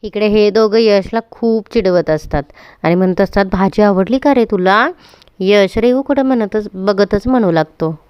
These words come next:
हो, आवडली. तसे ते म्हणतात, "अरे, आम्ही भाजीबद्दल बोलतोय." यश म्हणतो, "हो, हो, मी पण भाजीचंच सांगतोय." आता मात्र ते खूप सारी भाजी यशला वाढतात. ह्यांचा हसी मजाक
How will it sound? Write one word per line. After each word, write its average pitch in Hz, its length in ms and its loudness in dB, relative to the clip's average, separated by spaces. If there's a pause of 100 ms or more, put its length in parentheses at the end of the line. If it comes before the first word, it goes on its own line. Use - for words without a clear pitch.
(100)
हो, 214 100 2
आवडली. 202 520 0 (540)
तसे 170 160 0
ते 170 160 0
म्हणतात, 175 420 0
"अरे, 175 240 2
आम्ही 240 200 2
भाजीबद्दल 226 840 -2
बोलतोय." 208 720 0 (380)
यश 180 240 0
म्हणतो, 220 220 0
"हो, 254 220 2
हो, 320 140 0
मी 269 180 2
पण 285 220 -2
भाजीचंच 226 680 -2
सांगतोय." 175 440 -2 (400)
आता - 200 -2
मात्र 175 340 0
ते 202 340 2
खूप 285 300 -2
सारी 226 300 0
भाजी 214 400 0
यशला 170 360 0
वाढतात. 156 380 -2 (600)
ह्यांचा 226 440 2
हसी 233 320 0
मजाक 196 300 0